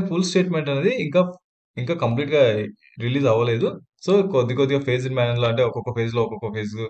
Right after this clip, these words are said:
సంబంధించి అలా full statement అయితే release చేయడం జరుగుతుంది. So present ఏంటంటే మనకి balance inquiry కానీ mini statement కానీ మనము ఈ passbook ద్వారా చూసుకోవచ్చు అనమాట. So మీరు ఎలా చూసుకోవాలంటే ఇక్కడ చూడండి మనకి click here to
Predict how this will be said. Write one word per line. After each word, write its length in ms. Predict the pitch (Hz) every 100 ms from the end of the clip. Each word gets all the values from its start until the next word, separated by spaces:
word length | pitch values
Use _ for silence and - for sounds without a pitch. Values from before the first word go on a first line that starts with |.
| - _ -
సంబంధించి 340 | 113 113 120
అలా 160 | 123 - - -
full 180 | 135 131
statement 340 | 135 120 117 113
అయితే 140 | 117
release 260 | 113 107 107
చేయడం 200 | 104 101
జరుగుతుంది. 380 | 98 95 127 220 277 - -
So 100 | 185 185
present 300 | 127 - 165
ఏంటంటే 300 | 147 139 135
మనకి 220 | 131 220 143
balance 360 | 110 123 135
inquiry 320 | 131 120 123 120
కానీ 140 | 147
mini 200 | 175 127 127
statement 380 | 123 117 117 113
కానీ 160 | 123
మనము 240 | 196 131 185
ఈ 100 | 139 139
passbook 360 | 117 113 117
ద్వారా 200 | 117 131
చూసుకోవచ్చు 460 | 170 110 - 104 110
అనమాట. 200 | 104 170 - - _ _
So 140 | 185
మీరు 140 | 196 175
ఎలా 180 | 143 175
చూసుకోవాలంటే 680 | 175 160 156 139 117 185 277 - _
ఇక్కడ 160 | 147 147
చూడండి 220 | 170 156
మనకి 180 | 151 214
click 200 | 185 175 -
here 200 | 180
to 120 | 175